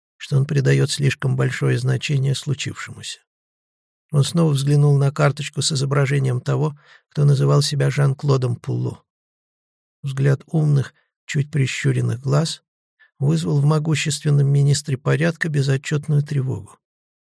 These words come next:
Бельгиец смотрел на Гельбиша с затаённой усмешкой — будто знал что-то, чего не знал сам Гельбиш и чего следовало опасаться. "Кто он?" —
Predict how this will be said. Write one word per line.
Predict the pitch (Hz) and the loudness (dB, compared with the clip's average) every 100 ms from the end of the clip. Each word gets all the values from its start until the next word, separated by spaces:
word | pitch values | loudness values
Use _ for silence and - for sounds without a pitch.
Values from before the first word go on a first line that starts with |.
| _ _ | _ _
Бельгиец | 131 135 147 180 165 | -2 0 2 0 -2
смотрел | - 156 147 170 151 | 0 0 0 0 2
на | 143 131 | 2 0
Гельбиша | 151 165 160 151 165 - _ _ _ | -2 -2 -2 -4 -6 -8 _ _ _
с | 143 | -2
затаённой | 139 143 156 151 156 156 151 | 0 2 2 2 2 2 0
усмешкой — | 143 160 135 101 - - - _ _ _ _ _ | -2 -2 -2 -2 -12 -18 -20 _ _ _ _ _
будто | 139 147 147 | -2 0 0
знал | 151 147 143 | 2 2 2
что-то, | - 180 175 | -2 -6 -4
чего | 165 160 151 | -4 -2 0
не | 151 151 | 0 -2
знал | 156 139 | 0 0
сам | 123 135 120 120 | 0 -2 -2 -4
Гельбиш | 151 175 180 - _ _ _ _ | -6 -6 -8 -12 _ _ _ _
и | 131 | -6
чего | - 139 131 | -2 0 0
следовало | - 147 151 156 147 | 0 -2 0 0 0
опасаться. | 147 139 139 123 104 - - _ _ _ _ _ _ _ _ _ _ _ | 0 -2 -2 -6 -8 -10 -12 _ _ _ _ _ _ _ _ _ _ _
"Кто | - _ 160 135 | -20 _ 0 0
он?" — | 110 | -2